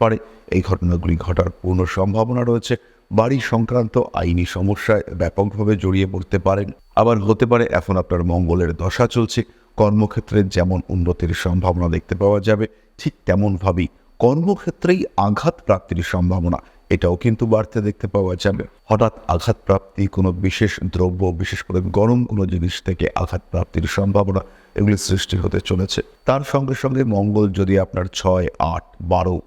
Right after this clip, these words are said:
এই ধরনের ভাবে উপস্থিত থাকে, সেই ক্ষেত্রে এই ধরনের দুর্ঘটনার সম্ভাবনা আরও বাড়বে।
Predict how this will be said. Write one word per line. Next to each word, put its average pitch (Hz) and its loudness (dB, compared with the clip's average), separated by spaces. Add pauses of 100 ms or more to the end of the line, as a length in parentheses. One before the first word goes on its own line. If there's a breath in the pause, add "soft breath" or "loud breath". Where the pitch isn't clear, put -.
(120)
এই 104 6
ধরনের 95 0 (120)
ভাবে 95 0 (160)
উপস্থিত - -4
থাকে, - 0 (460 soft breath)
সেই 139 2
ক্ষেত্রে 131 0 (180)
এই 104 4
ধরনের 104 0 (100)
দুর্ঘটনার 92 0
সম্ভাবনা 90 0 (240)
আরও 95 0 (100)
বাড়বে। 107 0